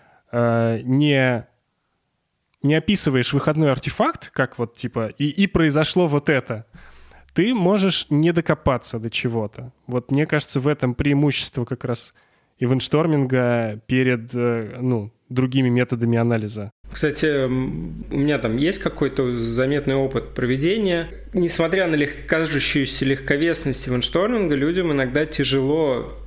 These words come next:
Speaker 2: вот думать в фактах. Люди любят думать в командах, многие, да, то есть «сделай то-то», там, «удали пользователя» или «заключи договор». То есть, а вот то, что он заключен уже, иногда вот,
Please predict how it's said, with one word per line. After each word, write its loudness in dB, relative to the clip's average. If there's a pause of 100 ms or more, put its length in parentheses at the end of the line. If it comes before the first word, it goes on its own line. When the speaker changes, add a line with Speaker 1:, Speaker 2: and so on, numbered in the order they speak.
(100)
Speaker 2:
вот -4
думать 0
в -8 (180)
фактах. -4 (600)
Люди 0
любят -2
думать 0
в -10
командах, 0 (460)
многие, 0
да, 0
то -4
есть -4
«сделай 0
то-то», -2 (200)
там, -6
«удали 0
пользователя» -2 (540)
или -2 (560)
«заключи 0
договор». 0 (560)
То -4
есть, -8
а 0
вот -2
то, 0
что -4
он 0
заключен 0
уже, -2
иногда 2
вот, -4